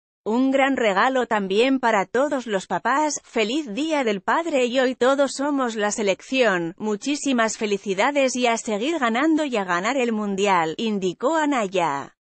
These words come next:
Cuestionado sobre las acusaciones hacia el P R D sobre el presunto uso electoral que se le está dando a los recursos para la reconstrucción de las viviendas afectadas tras el sismo del pasado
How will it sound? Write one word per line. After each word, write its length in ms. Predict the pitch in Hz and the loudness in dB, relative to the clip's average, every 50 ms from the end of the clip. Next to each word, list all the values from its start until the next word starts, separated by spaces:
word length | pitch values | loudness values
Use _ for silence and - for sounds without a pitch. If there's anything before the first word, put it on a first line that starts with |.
| _ _ _ _ _ _ _ _ _ _ _ | _ _ _ _ _ _ _ _ _ _ _
Cuestionado 680 | - 240 240 226 - - 214 185 196 233 330 349 330 294 | -4 -2 -2 -2 -2 -4 -4 -2 0 -2 -2 -2 -2 -4
sobre 340 | - - 294 254 262 247 | -4 -4 -2 0 0 0
las 200 | 226 208 196 - | 0 0 -2 -4
acusaciones 840 | 220 - 214 196 - 196 175 - 208 220 294 320 311 302 285 - - | -6 -6 -6 -6 -6 -6 -6 -4 -2 -2 0 0 0 0 -2 0 -2
hacia 280 | 247 233 - 240 214 202 | -2 -2 -2 -2 0 0
el 100 | 190 185 | -2 -2
P 300 | - - 220 285 320 311 | -4 -4 -2 -2 0 0
R 260 | 302 294 277 247 226 | 0 0 0 -2 0
D 180 | 202 190 226 302 285 | 0 -2 -2 -2 -2
sobre 280 | - 269 247 226 233 | -2 -2 -2 0 0
el 120 | 214 202 190 | -2 -2 -2
presunto 600 | - 202 214 202 - 254 277 277 262 262 240 233 | -4 -4 -4 -4 -2 -2 -2 0 0 0 0 0
uso 300 | 285 320 302 - - 277 | 0 -2 -4 -2 -2 0
electoral 600 | 254 233 220 202 - - 214 196 190 233 269 262 | 0 0 0 -2 -4 -6 -2 0 0 0 -2 -2
que 120 | - 247 226 | -4 -6 -4
se 160 | - - 226 | -2 0 0
le 120 | 214 196 | 2 0
está 280 | 190 - - - 240 233 | 0 -2 -2 -2 -2 0
dando 360 | 214 240 302 311 302 302 294 | 0 0 0 0 0 2 2
a 40 | 277 | 2
los 160 | 269 247 240 | 2 0 0
recursos 600 | 233 233 202 - - 311 - - - 294 285 - | 0 -2 -4 -4 -6 -6 -6 -4 -4 -6 -6 -2
para 220 | - 226 220 226 220 | -2 0 2 2 2
la 100 | 214 208 | 2 0
reconstrucción 960 | 208 208 202 - 202 196 180 - - 190 - - - - 240 277 277 277 269 | 0 -2 -2 -2 -4 -6 -6 -6 -8 -10 -10 -10 -8 -4 -2 0 0 0 0
de 80 | 254 233 | 0 0
las 220 | 226 196 185 185 | 0 -2 -2 -4
viviendas 640 | 180 170 160 175 185 220 262 269 262 269 262 247 - | -6 -6 -4 -2 -2 0 0 0 0 0 0 -2 -2
afectadas 720 | 254 220 - 202 190 _ - 254 311 320 294 285 262 - | -4 -6 -6 -8 -8 _ -4 -4 -2 -2 -2 -2 -2 -4
tras 260 | - 262 226 220 220 | -2 0 0 0 0
el 140 | - 220 202 | -4 -8 -8
sismo 480 | - - 277 302 320 - 330 320 311 302 | -6 -4 -4 -4 -2 -2 0 0 0 2
del 180 | 311 294 277 | 2 0 0
pasado 800 | 254 262 233 226 - 254 226 202 196 185 175 170 160 147 - - | 0 0 -2 0 2 2 2 2 0 -2 -2 -4 -6 -8 -10 -16